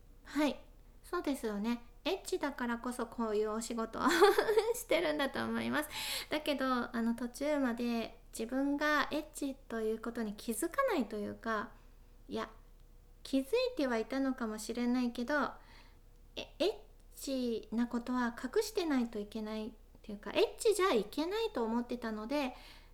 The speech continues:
結構、うんと、それは、うん、多分自分にとってすごく不自由だったのではないかなと思います。えっと、今、あの、「私はエッチです」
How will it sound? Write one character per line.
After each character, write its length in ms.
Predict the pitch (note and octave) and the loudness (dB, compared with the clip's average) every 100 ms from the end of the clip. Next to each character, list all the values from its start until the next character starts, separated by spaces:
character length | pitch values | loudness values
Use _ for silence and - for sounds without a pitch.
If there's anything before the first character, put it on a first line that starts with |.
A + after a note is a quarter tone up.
| - | -12
結 200 | - B3+ - | -6 -6 -6
構、 540 | - A#3 C4 C#4+ A#3+ - - - - | -4 -2 0 0 -2 -6 -20 -20 -12
う 20 | |
ん 420 | A#3 A3 A3 A3 A3 | -8 -8 -8 -10 -10
と、 340 | A3+ A3 A3 C4+ | -10 -8 -8 -10
そ 140 | - B3+ | -8 -4
れ 200 | C4+ C4 | -2 0
は、 400 | C4+ C4+ C4 - - - - - | 0 2 0 -2 -8 -20 -16 -2
う 60 | B3 | 0
ん、 160 | A#3 | 2
多 160 | A#3 D#4+ | 0 -2
分 320 | F4 B3 F#3 - | 2 0 0 -10
自 120 | - | -6
分 140 | G#3+ A#3 | 2 2
に 120 | A#3+ | 2
と 80 | B3 | -4
っ 40 | |
て 240 | A#3+ A3 | -8 -10
す 140 | G3+ - | -10 -6
ご 100 | B3+ | -4
く 140 | - | -4
不 220 | G#3 D4+ | -4 -2
自 140 | D#4+ C4+ | 0 2
由 220 | A3 F#3+ | 2 2
だ 120 | F#3+ | -4
っ 60 | G3 | -8
た 120 | - G#3 | -4 -2
の 100 | G3 | -2
で 140 | G3+ | -2
は 100 | G3 | -2
な 140 | G3+ | -4
い 60 | A3 | -6
か 120 | G#3+ | -6
な 180 | G#3+ C4+ | -2 -2
と 120 | - | -2
思 180 | G#3+ G#3 | -6 -4
い 80 | A3 | -2
ま 140 | C4+ | -2
す。 80 | - - - - - | -2 -10 -14 -14 -8
え 20 | |
っ 40 | A#3+ | -4
と、 160 | B3+ | -2
今、 440 | - D#4 D4 A#3+ - - | 0 2 2 0 -4 -8
あ 80 | A#3 | -6
の、 280 | A3+ A3 B3 - | -4 -6 -10 -10
「私 320 | G#3+ C4+ - | -6 -4 0
は 160 | E4 - | 0 0
エ 60 | |
ッ 80 | D#4 | -4
チ 120 | D4+ | -4
で 140 | C#4 D#4+ | -2 -2
す」 140 | - | -2